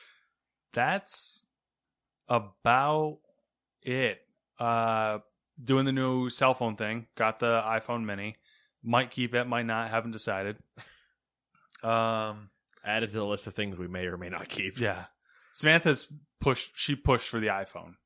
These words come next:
Speaker 1: f-, to have, you know, the iPhone, iPhone integration there.
Speaker 2: For what reason? The color of text messages? Because you're not even using it anymore.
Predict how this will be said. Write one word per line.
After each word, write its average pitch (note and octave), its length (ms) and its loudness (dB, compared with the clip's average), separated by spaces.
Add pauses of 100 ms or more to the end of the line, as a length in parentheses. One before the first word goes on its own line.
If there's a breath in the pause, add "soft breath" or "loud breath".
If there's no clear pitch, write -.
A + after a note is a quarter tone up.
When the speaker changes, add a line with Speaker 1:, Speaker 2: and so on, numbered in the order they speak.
(640)
Speaker 1:
f-, - 180 -18 (640)
to A2 140 -2
have, G#2+ 260 4
you G#2 120 -2
know, G2 100 -4
the G2+ 120 -6
iPhone, G2+ 380 -2
iPhone F#2+ 600 -6 (240)
integration G2+ 560 -4
there. E2+ 240 -16 (540)
Speaker 2:
For C#3+ 120 0
what C3 220 0
reason? F#2+ 340 -6 (560 loud breath)
The B2 80 -6
color C3 260 4
of B2 80 2
text C3+ 200 0
messages? C#3+ 420 -6 (1200)
Because A#2+ 180 -4
you're C3+ 120 2
not C#3 100 0
even B2+ 180 0
using A2 220 0
it G2 80 -6
anymore. E2 360 -10